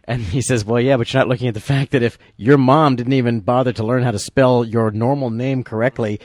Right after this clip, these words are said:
maybe you are kind of inferior because she probably wasn't a great mom and you probably didn't have the best upbringing." So the fact that your name is spelled in some illiterate goofball way does suggest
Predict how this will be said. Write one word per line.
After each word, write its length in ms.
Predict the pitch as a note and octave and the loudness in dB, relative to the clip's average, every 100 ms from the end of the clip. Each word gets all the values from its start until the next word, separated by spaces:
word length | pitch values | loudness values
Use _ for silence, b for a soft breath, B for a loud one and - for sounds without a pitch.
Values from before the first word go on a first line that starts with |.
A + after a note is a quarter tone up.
| B | B
maybe 340 | F#2+ A#2+ F3 A3+ | -4 0 0 0
you 240 | G#3 C#3 | 2 2
are 180 | B2 F3+ | 2 0
kind 240 | C#3+ C#3+ | -2 -4
of 60 | A2+ | -4
inferior 500 | A2+ - A2 G2+ F2 | -8 -10 -10 -10 -10
because 360 | F#2+ A#2 B2 A#2 | -6 0 0 0
she 140 | E3 | -4
probably 240 | G3+ G3 F3+ | -2 0 2
wasn't 240 | D#3+ C#3+ | 2 0
a 20 | |
great 180 | C3 C3+ | -2 -2
mom 320 | A#2+ C#3+ C3+ | -2 -4 -6
and 80 | A#2 | -8
you 80 | B2 | -10
probably 200 | C3 B2+ | -6 -6
didn't 160 | B2 A#2 | -6 -6
have 100 | A#2 | -8
the 40 | |
best 260 | G#2 A2 - | -6 -8 -8
upbringing." 440 | A#2+ - G#2 F#2 B B B B | -10 -8 -10 -10 B B B B
So 140 | - C3 | -6 -4
the 100 | C3+ | 0
fact 220 | C#3 E3 | 0 -2
that 140 | F3 | -4
your 80 | D#3+ | -4
name 280 | C3 C#3 C#3+ | 0 0 0
is 100 | B2 | -4
spelled 300 | - A#2+ B2 | -4 -4 -4
in 100 | A#2+ | -8
some 220 | C3 B2 | -6 -4
illiterate 440 | A2 A2+ C3 C3 | -4 -6 -8 -10
goofball 480 | F#2+ A#2+ G#2+ A#2 A2+ | -8 -10 -6 -2 -2
way 400 | A2+ D3+ G#2+ A2+ - b b b b b _ _ G#2 G2 | 0 0 0 -4 -12 b b b b b _ _ -20 -14
does 440 | F#2+ C3 F3+ B3 - | -4 0 2 0 -4
suggest 760 | D3 A2 A#2 C#2+ - - - | -8 -6 -8 -8 -16 -18 -20